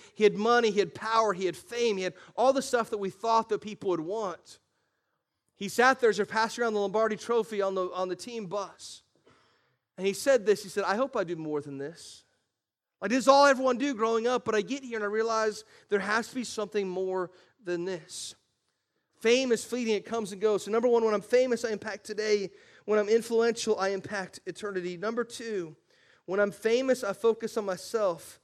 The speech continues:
When I'm influential, I focus on others. Philippians two three says this, "Do nothing from selfish ambition or conceit, but in humility count others more significant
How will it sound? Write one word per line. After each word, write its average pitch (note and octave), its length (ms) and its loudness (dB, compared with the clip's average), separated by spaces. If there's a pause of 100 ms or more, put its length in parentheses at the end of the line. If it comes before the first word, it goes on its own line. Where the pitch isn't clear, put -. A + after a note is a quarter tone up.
(460)
When G3 160 0
I'm F#3+ 120 2
influential, G#3+ 800 0
I E3+ 80 0
focus F#3 720 -4
on E3+ 160 -10
others. D#3+ 580 -8 (680)
Philippians G#3+ 420 2
two A3+ 180 -4
three G#3 280 -6
says E3 300 -6
this, D#3 440 -4 (880)
"Do F#3 120 -4
nothing G3+ 580 -2 (340)
from F#3 160 -10
selfish G#3 480 2
ambition F#3+ 500 0
or F3+ 60 -2
conceit, E3+ 720 -10 (640)
but G3 160 2
in G3+ 80 0
humility G#3+ 560 2
count G3+ 320 -6
others F3+ 480 0
more F3 180 -4
significant F#3 1000 -6